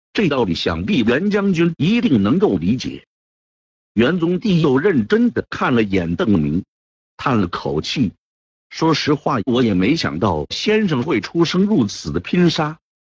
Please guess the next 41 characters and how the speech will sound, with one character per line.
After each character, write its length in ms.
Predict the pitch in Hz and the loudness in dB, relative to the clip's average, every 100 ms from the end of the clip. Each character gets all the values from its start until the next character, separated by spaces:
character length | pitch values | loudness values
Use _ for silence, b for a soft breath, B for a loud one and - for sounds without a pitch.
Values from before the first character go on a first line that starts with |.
| _ _ | _ _
先 360 | - 175 175 160 | -8 0 2 2
生 120 | 101 | 0
的 60 | 98 | 0
顾 240 | 214 131 | 2 4
虑 260 | 127 101 85 | 4 2 0
我 180 | 113 101 | -2 0
当 220 | 175 165 | 0 2
然 160 | 120 123 | 2 2
明 240 | 87 107 | 2 0
白。” 160 | 87 - _ _ _ _ _ _ _ _ - | -2 -6 _ _ _ _ _ _ _ _ -18
三 380 | - 190 196 | -4 0 2
太 240 | 180 165 123 | 2 0 0
子 320 | - 67 78 | -2 -10 -8
对 180 | - 143 | -2 -2
自 240 | 131 190 127 | 0 -2 0
己 180 | 107 | 0
如 320 | 95 113 196 269 | 0 0 0 -2
此 240 | - 151 | -2 -4
坦 340 | - 101 85 | -2 -6 -4
诚， 300 | 80 - 98 - _ _ _ _ | -4 -4 -4 -6 _ _ _ _
元 260 | - 120 180 | 0 0 2
宗 200 | 165 180 | 0 -2
帝 220 | 233 160 | 0 0
心 260 | - 175 156 | 0 2 2
中 160 | 180 | 2
感 240 | 175 82 82 | 0 -2 0
动， 160 | 139 90 | -2 0
但 180 | 123 104 | 0 2
没 160 | 90 131 | 2 4
有 160 | 123 | 2
表 260 | 123 87 - | 0 -4 -4
现 300 | - 143 87 | -2 -2 -2
出 180 | - 135 | -4 -4
来。 140 | - _ _ _ _ - | -6 _ _ _ _ -4
到 240 | 151 117 | -2 0
达 160 | 104 120 | 0 -2
大 220 | 151 104 | -2 -4
昌 300 | - 233 247 | -4 0 0
县 300 | - 165 95 | 0 0 -2
城 240 | - 107 139 | 0 -2 0
后， 260 | 127 95 | -2 -4